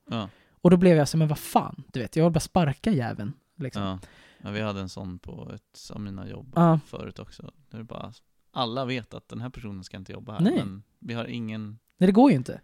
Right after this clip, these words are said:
Speaker 1: inget skäl att sparka den.
Speaker 2: Nej. Och sen så här, jag menar, övergripande fall så, så hjälper ju facket och, och faktiskt skydda folk som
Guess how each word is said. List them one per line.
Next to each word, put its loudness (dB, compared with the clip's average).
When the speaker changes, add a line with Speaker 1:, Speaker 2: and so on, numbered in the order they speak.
Speaker 1:
inget -8
skäl -6
att -10
sparka -12
den. -10
Speaker 2:
Nej. -2
Och 6
sen 8
så 6
här, 8
jag 8
menar, 4
övergripande 6
fall 0
så, -4
så 0
hjälper 4
ju 2
facket -6
och, -4
och -8
faktiskt -6
skydda 2
folk -4
som -4